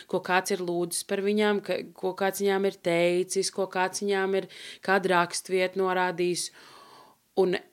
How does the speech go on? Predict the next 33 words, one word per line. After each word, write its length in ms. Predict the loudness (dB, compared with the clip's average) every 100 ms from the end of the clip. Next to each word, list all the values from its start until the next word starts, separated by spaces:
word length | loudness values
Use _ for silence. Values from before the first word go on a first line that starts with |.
| _
es 500 | 0 4 4 4 2
centos 640 | 2 2 4 6 6 4 4
domāt, 520 | 6 6 6 2 0
ka 140 | 0
es 160 | 0 2
varu 260 | 2 4
visu 220 | 4 2 2
saglabāt 580 | 0 2 2 2 0
galvā. 760 | 0 2 4 4 0 -2 -2 -2 -2
Un 200 | -2 2
tad 240 | 2 4 4 6
<laughs> 180 | 4 6
šajā 360 | 6 8 6
otrajā 480 | 4 2 2 2 2
semestrī 680 | 0 0 0 0 -2 0 0 0 -6 -12 -4
es 220 | -2 4
saprotu, 420 | 4 6 4 4
ka, 140 | 2 2
redz, 240 | 2 -2
tā 220 | 2 4 6
nemaz 420 | 4 4 2 0
nebūs. 960 | 2 4 4 4 2 4 4 0 -2 -2
Un, 200 | -2 -2 -8 -16 -10
un 140 | -2
tad 160 | 2 4
es 140 | 4
arī 260 | 4 4 0
sāku 440 | -2 0 0 0 -2
pierakstīt 640 | 0 0 -2 -8 -10 -8
tās 240 | -8 -8 -4
lietas. 600 | -2 0 -4 -6 -8 -8
Un, 160 | -6 -8
ā, 200 | -8